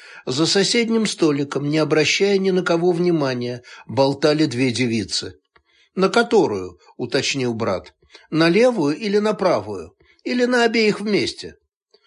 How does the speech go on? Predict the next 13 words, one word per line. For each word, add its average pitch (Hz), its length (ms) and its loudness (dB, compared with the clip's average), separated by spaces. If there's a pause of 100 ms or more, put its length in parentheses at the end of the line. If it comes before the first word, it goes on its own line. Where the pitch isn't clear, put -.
(200)
«На 123 140 0
правую, 120 640 2
ясное 139 540 0
дело. 104 460 -6 (280)
На 147 160 2
левую-то 143 480 2
что 170 260 -4
смотреть?» 113 600 -8 (760)
Левая 151 480 2
была 113 380 0
в 107 100 -14
глухом 139 600 0
джемпере. 107 680 -2